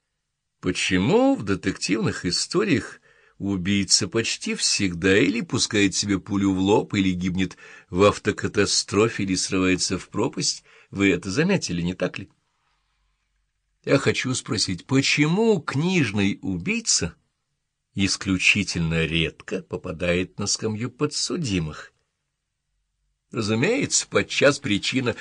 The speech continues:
заключается в том, что убийца родной дядюшка героини —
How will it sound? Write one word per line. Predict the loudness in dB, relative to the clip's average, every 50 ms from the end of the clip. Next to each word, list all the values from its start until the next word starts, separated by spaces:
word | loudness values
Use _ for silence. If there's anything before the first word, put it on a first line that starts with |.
| -10 -16 -14 -10
заключается | -2 -2 -2 0 2 0 2 2 4 6 6 6 6 4 2 0
в | 2
том, | 0 0 0
что | 0 0 0 0 0 0 -6 _ _ _ _ _ _ _ -4
убийца | 4 4 4 4 4 4 4 4 4 4 4 4 4 6 6 6
родной | 6 6 6 4 2 4 6 6 6 4
дядюшка | 2 4 4 6 6 6 4 4 2 0 -2 -2 -2 -4 -2 0 0
героини — | 0 0 2 2 2 4 2 2 2 0 0 0 -2 -2 -4 -6